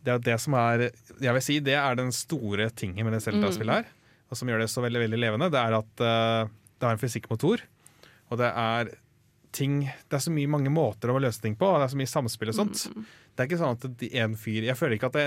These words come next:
Speaker 1: det har sittet en fyr der og tenkt, «OK, denne spilleren, den skal gjøre sånn, sånn, sånn, sånn», og så sitter de i Nintendo med fasiten, på en måte.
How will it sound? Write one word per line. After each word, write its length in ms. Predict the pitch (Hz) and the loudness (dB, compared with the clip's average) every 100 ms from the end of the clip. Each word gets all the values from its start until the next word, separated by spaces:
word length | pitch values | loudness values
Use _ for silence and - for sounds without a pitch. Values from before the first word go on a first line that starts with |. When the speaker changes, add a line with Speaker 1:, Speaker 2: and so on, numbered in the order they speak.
| 135 | 2
Speaker 1:
det 60 | |
har 60 | 135 | 0
sittet 220 | - - 110 | -2 -4 -4
en 40 | |
fyr 180 | 101 104 | -4 -2
der 60 | 117 | -2
og 160 | 117 | -2
tenkt, 220 | 107 107 - | -4 -4 -4
«OK, 100 | 135 139 120 | 0 2 2
denne 180 | 117 113 | 0 0
spilleren, 260 | - 131 | 2 0
den 100 | 151 | 0
skal 160 | 110 120 | 0 2
gjøre 140 | 104 98 | 2 0
sånn, 160 | 104 | -2
sånn, 120 | 98 98 | -4 -2
sånn, 160 | 120 113 | 0 0
sånn», 160 | 190 | 0
og 80 | 143 | 0
så 200 | 135 127 | 0 -2
sitter 280 | 120 113 104 | -4 -4 -2
de 120 | 104 | 0
i 60 | 107 | 0
Nintendo 340 | 113 110 101 | -2 -2 -2
med 120 | 104 | -2
fasiten, 460 | 104 98 101 101 117 | -2 -2 -2 -6 -4
på 100 | 123 | -2
en 40 | 120 | 0
måte. 180 | 139 | -2